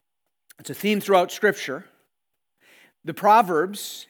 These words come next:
in speaking about wisdom, says, "Death and life are in the power of the tongue,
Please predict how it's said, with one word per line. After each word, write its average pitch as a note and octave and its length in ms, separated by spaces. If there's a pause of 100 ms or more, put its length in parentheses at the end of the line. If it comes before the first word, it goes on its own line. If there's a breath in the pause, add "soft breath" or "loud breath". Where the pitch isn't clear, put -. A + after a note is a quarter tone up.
(100)
in F#3 200
speaking G#3 540
about D#3 320
wisdom, D3+ 840 (800)
says, F3+ 760 (440)
"Death F3 400
and G#3 220
life E3+ 380
are F3 120
in F#3+ 80
the F#3 80
power F#3 500
of D3+ 180
the D#3 220 (200)
tongue, D3 600